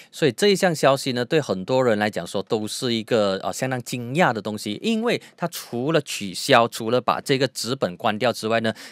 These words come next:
连电子刊物呢全部都停刊。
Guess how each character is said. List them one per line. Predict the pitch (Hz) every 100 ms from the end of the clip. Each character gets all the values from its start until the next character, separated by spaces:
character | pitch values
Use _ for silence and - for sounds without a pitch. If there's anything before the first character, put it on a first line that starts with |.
| _
连 | 123 156
电 | - 240 190
子 | - 92
刊 | - 120
物 | 135
呢 | 127
全 | - 104 107
部 | 143 160
都 | 120 110
停 | - 92
刊。 | 90